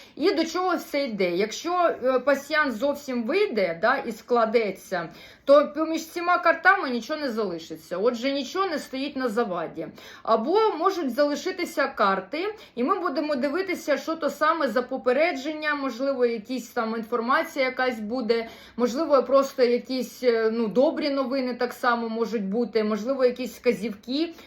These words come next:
над чим треба попрацювати для того, щоб було добре. Отже, все побачимо. А наразі я затусувала колоду, кладу, ні, підзніму так, як завжди роблю, дякую.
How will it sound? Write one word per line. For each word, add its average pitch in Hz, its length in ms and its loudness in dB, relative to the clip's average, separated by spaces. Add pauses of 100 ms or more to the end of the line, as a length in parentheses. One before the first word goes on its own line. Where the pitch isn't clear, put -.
(100)
над 240 160 0
чим 269 220 -2
треба 240 280 2
попрацювати 226 840 0
для 240 160 -4
того, 254 300 0
щоб 247 220 -6
було 233 280 2
добре. 214 420 2
Отже, 262 280 0
все 247 220 -4
побачимо. 175 760 -4 (420)
А 247 140 4
наразі 233 640 4 (840)
я 202 420 4
затусувала 226 840 -2
колоду, 196 640 -4 (960)
кладу, 269 600 2 (140)
ні, 190 380 -8
підзніму 190 500 -6
так, 180 260 -6
як 165 160 -10
завжди 175 440 -8
роблю, 185 420 -8 (280)
дякую. - 420 -14